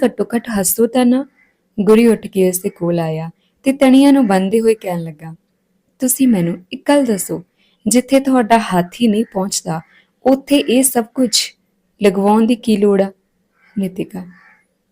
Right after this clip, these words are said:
"Thank you ਸੋਨੇ, ਚੱਲੀਏ ਹੁਣ ਆਪਾਂ, ਟਾਈਮ ਬਹੁਤ ਹੋ ਗਿਆ ਆ।" ਗੁਰੀ, "ਮੇਰੀ ਗੱਲ ਦਾ ਜਵਾਬ ਤਾਂ ਦੇ ਦਿਓ।" ਨੀਤਿਕਾ,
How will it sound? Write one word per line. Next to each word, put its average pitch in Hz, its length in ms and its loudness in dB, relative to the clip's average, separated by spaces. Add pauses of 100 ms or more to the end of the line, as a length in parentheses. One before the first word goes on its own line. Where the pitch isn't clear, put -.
(760)
"Thank 220 160 4
you 254 200 2
ਸੋਨੇ, 190 360 -4 (220)
ਚੱਲੀਏ 254 360 4
ਹੁਣ 330 200 6
ਆਪਾਂ, 277 260 0 (320)
ਟਾਈਮ 196 260 0
ਬਹੁਤ 202 240 0
ਹੋ 226 120 0
ਗਿਆ 190 180 -4
ਆ।" 185 140 -10 (460)
ਗੁਰੀ, 175 240 -8 (500)
"ਮੇਰੀ 247 360 6
ਗੱਲ 285 160 4
ਦਾ 294 100 4
ਜਵਾਬ 190 340 2
ਤਾਂ 254 160 0
ਦੇ 254 160 2
ਦਿਓ।" 285 200 -4 (500)
ਨੀਤਿਕਾ, 180 460 -8